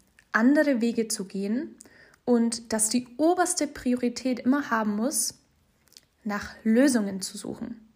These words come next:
Dass du ein tiefes Vertrauen entwickelst in dich und in das Leben. Und dass egal was passiert, du immer eine Lösung dafür finden wirst,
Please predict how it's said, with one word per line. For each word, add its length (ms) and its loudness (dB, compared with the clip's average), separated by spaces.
Dass 280 0
du 320 -2
ein 260 2
tiefes 600 0
Vertrauen 600 0
entwickelst 680 -6
in 240 -6
dich 440 -2
und 160 6
in 120 6
das 220 0
Leben. 520 0
Und 340 0
dass 160 -2
egal 380 2
was 180 0
passiert, 640 -2
du 340 4
immer 220 4
eine 160 4
Lösung 340 4
dafür 240 -4
finden 400 -2
wirst, 400 2